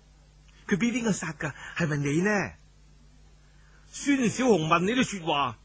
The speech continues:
李尋歡連一句都冇答覆。有啲說話固之然係佢唔願回答㗎啦，而有啲說話呢，佢話連佢自己亦唔知道應該如何回答。佢早就估到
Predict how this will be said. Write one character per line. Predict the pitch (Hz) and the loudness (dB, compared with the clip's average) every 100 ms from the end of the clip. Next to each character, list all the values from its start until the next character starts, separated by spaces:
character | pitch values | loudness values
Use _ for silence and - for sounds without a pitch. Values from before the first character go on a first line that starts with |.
| - | -16
李 | 113 180 214 | -2 -2 -2
尋 | - 120 123 | -4 -8 -6
歡 | 269 | -4
連 | 214 131 | -2 -2
一 | 151 | 0
句 | 226 - 185 180 | 0 2 4 4
都 | 196 | 4
冇 | 170 135 | 0 -2
答 | - 131 | 0 -2
覆。 | - 165 - - - - - - - - - | -2 -8 -10 -20 -20 -20 -20 -20 -20 -20 -8
有 | 143 190 202 | 2 4 4
啲 | 240 202 | 2 -2
說 | 151 | -2
話 | 151 139 135 135 | 2 4 4 0
固 | 170 196 | -2 -2
之 | 180 254 | -2 -2
然 | 202 143 120 | -4 -2 -2
係 | 139 | 2
佢 | 170 | 2
唔 | 131 117 | 0 -2
願 | 127 131 107 | -2 -4 -4
回 | 98 95 | -8 -2
答 | 143 127 | 0 0
㗎 | 127 | 0
啦， | 135 123 - - - - - - - | -2 -2 -8 -20 -20 -20 -20 -20 -4
而 | 160 | 2
有 | 214 | 4
啲 | 262 196 214 | 4 2 -2
說 | 180 | -2
話 | 175 175 | 2 2
呢， | 240 240 - - - - - - | 0 -4 -14 -20 -20 -20 -20 -4
佢 | - 233 | 2 4
話 | |
連 | 175 143 | 4 2
佢 | 185 175 | 0 0
自 | - | -2
己 | 175 165 240 269 254 | -4 -2 2 4 4
亦 | 165 135 | 0 -2
唔 | |
知 | 123 247 | -2 0
道 | 208 | 0
應 | 247 | 4
該 | 240 | 2
如 | 151 117 113 | 2 -2 -2
何 | 113 117 107 | -2 -4 -6
回 | 110 | -6
答。 | - 151 147 - - - - - - - - - - - - - - - | 0 0 0 -4 -20 -20 -20 -20 -20 -20 -20 -20 -20 -20 -20 -20 -20 -10
佢 | 147 143 | -8 -2
早 | 156 190 | 0 0
就 | 147 | 0
估 | 151 | -2
到 | 180 | 0